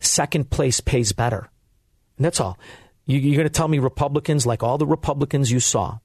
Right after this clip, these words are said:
that openly or, or gave an innuendo of supporting Joe Biden, did that accidentally or out of principle? You think they supported Joe Biden out of principle?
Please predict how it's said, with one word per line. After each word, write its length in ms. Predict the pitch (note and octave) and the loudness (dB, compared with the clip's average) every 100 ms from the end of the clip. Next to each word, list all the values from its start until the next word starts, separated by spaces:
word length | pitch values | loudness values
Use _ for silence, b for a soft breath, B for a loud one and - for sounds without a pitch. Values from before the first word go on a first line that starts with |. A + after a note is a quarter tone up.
| - | -4
that 160 | C3+ - _ - | -4 -4 _ -4
openly 580 | D#3 D#3 F3+ F#3 G#3 - B B B B B | -2 0 0 2 2 -2 B B B B B
or, 180 | D3+ C3+ | 0 2
or 180 | D3+ B2 | 0 0
gave 220 | D3 C#3 | 0 2
an 60 | C#3+ | 2
innuendo 480 | C#3 C#3 E3+ E3 | 4 4 2 2
of 120 | D#3+ - | 2 0
supporting 480 | - - D3 C#3 | -2 0 2 2
Joe 160 | A#2 C3 | 2 2
Biden, 420 | G#2+ A#2+ G#2 F#2+ - _ D3+ | 0 -2 -2 -6 -10 _ -4
did 140 | C#3+ | 0
that 320 | C#3 C3 B2+ C3+ | 2 2 0 -2
accidentally 580 | C#3+ - C3 D3 D#3+ | 0 0 0 2 2
or 120 | A#2 A#2 | 2 2
out 100 | A#2 | 0
of 180 | F2 - | -4 -4
principle? 580 | D3 D3 F3 E3+ E3+ - B B B - | -2 0 0 0 -2 -6 B B B -2
You 80 | |
think 140 | D3+ D3 | 0 0
they 80 | D3 | -2
supported 360 | B2+ D#3+ C#3 | 0 0 2
Joe 120 | C#3+ | 0
Biden 260 | D3 D3+ C3 | 0 0 2
out 100 | B2 | 0
of 200 | A#2+ - | 0 -2
principle? 480 | E3 D#3 E3+ G3+ | -2 0 0 0